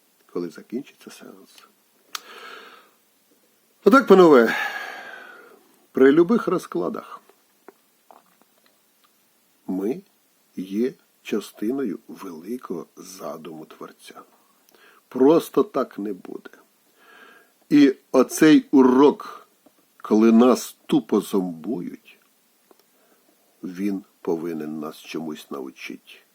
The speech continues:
І всі уроки закінчуються тоді, коли ми з ними справляємося. І нас уже не треба так, е, вчити. Тобто, нам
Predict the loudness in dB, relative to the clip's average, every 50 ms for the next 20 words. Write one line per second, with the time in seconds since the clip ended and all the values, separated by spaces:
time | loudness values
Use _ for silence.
0 | _ _ _ _ _ _ _ _ _ _ _ _ _ _ _ _ _ 0 0 0
1 | 0 0 -4 -4 0 4 4 6 6 4 4 4 2 2 2 0 -4 -4 -4 -6
2 | -8 -6 -2 -2 -2 0 -2 -2 -4 -6 -8 -10 -12 -12 -12 -12 -14 -20 -20 -18
3 | -10 -6 -4 -4 -4 -4 -4 -6 -6 -6 -6 -6 -6 -8 -10 -12 -12 -12 -10 -10
4 | -10 -10 -10 -8 -8 -8 -10 -12 -14 -16 -20 -20 -20 _ _ _ _ _ _ _
5 | _ _ _ _ _ -12 -10 -10 -10 -10 -12 -16 -16 -14 -14 -14 -14 -14 -12 -10
6 | -8 -8 -10 -10 -16 -18 -20 -20 -20 -20 _ _ _ _ _ _ _ _ _ _
7 | _ _ _ _ _ _ -20 -18 -18 -18 -18 -20 -20 -20 -20 -20 -20 -20 -20 _
8 | -18 -16 -16 -18 -18 -20 -20 _ _ _ _ _ _ _ _ _ _ _ _ _
9 | _ _ _ _ _ _ _ _ _ _ _ _ _ _ _ _ _ _ _ _
10 | _ _ 0 0 0 -2 -4 -18 -20 -20 -20 _ _ _ _ _ _ _ _ _
11 | _ _ _ _ _ _ _ _ _ _ _ _ _ _ -12 -10 -10 -8 -8 -8
12 | -8 -8 -10 -12 -16